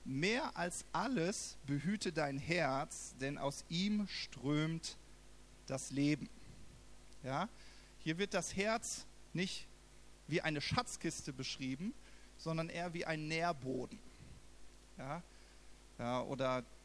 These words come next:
wie ein Brutkasten, wie, wie etwas, wo du etwas anpflanzt. Ja? Wie, äh, ein anderes Bild, was die Bibel uns zeigt, ist der Erdboden. Die Bibel vergleicht unser Herz mit einem Erdboden. Ja, es ist ein Nährboden.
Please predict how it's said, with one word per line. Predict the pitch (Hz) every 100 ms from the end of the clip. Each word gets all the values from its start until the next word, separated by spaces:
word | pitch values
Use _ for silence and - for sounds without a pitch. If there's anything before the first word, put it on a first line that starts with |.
| - - - - - - - - -
wie | 139
ein | 160 147
Brutkasten, | 160 196 - - - - - 220 - - - 107 135
wie, | 135 135 131 127 - - - - - - - - - - -
wie | 165
etwas, | 196 226 196 -
wo | 180
du | 175
etwas | 160 - 151 -
anpflanzt. | 165 196 208 - 139 90 - - - - - - -
Ja? | 139 170 202 156 -
Wie, | - 98 - 135 131 127
äh, | 135 131 131 139
ein | 131
anderes | 143 170 165
Bild, | 170 165
was | 156 -
die |
Bibel | 147 165 165
uns | 156 -
zeigt, | 143 151 -
ist | -
der | 131 -
Erdboden. | 156 165 - 117 120
Die | 123
Bibel | 123 156 156
vergleicht | - 135 139 139
unser | 143 135
Herz | 151 147 -
mit | 135
einem | 135 123
Erdboden. | 143 147 - 127 113 - - - - - - - -
Ja, | 123
es | 131
ist | 143
ein | - 135
Nährboden. | 143 165 170 135 131